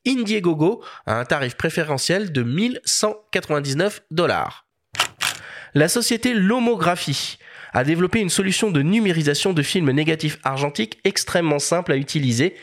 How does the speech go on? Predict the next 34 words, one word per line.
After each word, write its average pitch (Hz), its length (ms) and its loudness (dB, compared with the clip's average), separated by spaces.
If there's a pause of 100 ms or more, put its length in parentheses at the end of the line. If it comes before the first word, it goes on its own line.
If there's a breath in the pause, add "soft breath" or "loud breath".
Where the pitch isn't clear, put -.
(180 loud breath)
le 120 160 2
Digital 147 540 0
Lisa. 120 500 0 (440 loud breath)
Il 127 120 2
s'agit 160 260 0
d'une 147 200 0
petite 160 340 -2
table 160 280 2
lumineuse 160 540 2
sur 135 160 2
laquelle 135 280 2
on 123 80 0
positionne 147 600 0
un 113 120 0
passe-vue 147 420 0
au 139 100 2
format 120 380 0 (240 loud breath)
cent - 180 0
trente-cinq 165 460 0
millimètres 143 400 2
ou 143 40 -2
cent 170 200 0
vingt 165 120 2
millimètres 139 460 0 (300 loud breath)
et 151 80 4
à 165 40 4
l'intérieur 214 460 2
duquel 185 380 0
on 147 100 2
insère 151 360 2
le 139 100 2
négatif 127 500 0
à 123 60 0
numériser. 117 580 0